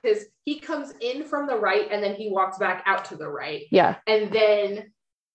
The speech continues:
Speaker 1: the scene pauses. Like, like, we have been watching this whole thing on a T V.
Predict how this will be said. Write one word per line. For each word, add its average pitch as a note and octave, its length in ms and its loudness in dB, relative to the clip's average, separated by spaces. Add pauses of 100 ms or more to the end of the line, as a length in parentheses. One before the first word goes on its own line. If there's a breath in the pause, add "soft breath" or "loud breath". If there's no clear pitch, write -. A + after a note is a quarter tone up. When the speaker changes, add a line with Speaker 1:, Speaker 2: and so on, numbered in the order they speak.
(340)
Speaker 1:
the B3+ 200 2
scene B3 340 -2
pauses. - 720 2 (240)
Like, A3 320 4
like, A3 400 2
we C4 180 0
have - 220 0
been A#3+ 320 2
watching G#3+ 460 2
this - 260 -2
whole A#3+ 340 6
thing F3+ 420 0 (460)
on A3+ 560 8 (560)
a A#3+ 80 2
T A#3+ 260 -2
V. F#3 380 -6